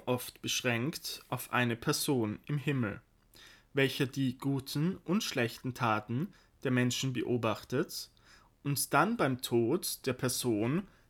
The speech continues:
die Rechnung und die Bilanz liefert.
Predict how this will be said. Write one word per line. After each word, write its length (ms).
die 80
Rechnung 680
und 320
die 80
Bilanz 540
liefert. 640